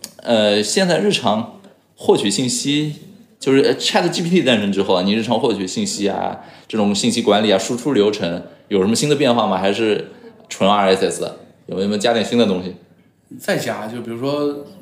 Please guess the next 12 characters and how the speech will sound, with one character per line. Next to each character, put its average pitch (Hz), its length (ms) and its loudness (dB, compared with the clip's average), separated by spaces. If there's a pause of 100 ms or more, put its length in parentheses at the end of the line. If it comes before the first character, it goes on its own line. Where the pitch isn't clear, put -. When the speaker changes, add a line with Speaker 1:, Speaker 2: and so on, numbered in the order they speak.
(240)
Speaker 2:
你 127 200 -6
可 131 120 -10
能 117 140 -8
在 147 180 0
一 135 80 -2
些， 139 380 -2 (760)
比 113 80 -16
如 107 40 -14
说 113 200 -12
整 123 300 -4
理 110 220 -4
啊、 113 420 -10